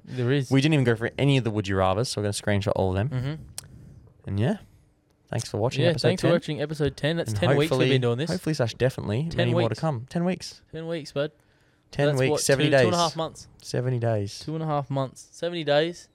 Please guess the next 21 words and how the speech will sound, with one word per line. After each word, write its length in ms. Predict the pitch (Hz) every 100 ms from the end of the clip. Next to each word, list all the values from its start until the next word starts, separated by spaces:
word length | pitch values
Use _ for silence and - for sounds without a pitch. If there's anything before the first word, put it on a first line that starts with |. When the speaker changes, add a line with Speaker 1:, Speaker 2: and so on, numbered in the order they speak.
| _ _ - _ _
Speaker 1:
And 80 | 139
we're 60 | 139
still, 360 | - 170 147 -
like 300 | 131 131 127
you 80 | 131
said, 240 | - 143
we've 140 | 143 131
got 140 | 127
more 220 | 135 139
subscribers 540 | 131 127 - 135 135 131
than 100 | 123
days 280 | 123 123
we've 120 | 123 120
been 140 | 120
doing 200 | 117 117
this. 200 | 110 -
Speaker 2:
Yeah. 220 | - 127 113 - _
Speaker 1:
And 100 | 113
that's 140 | 113 -
a 40 |
win. 340 | 113 120 113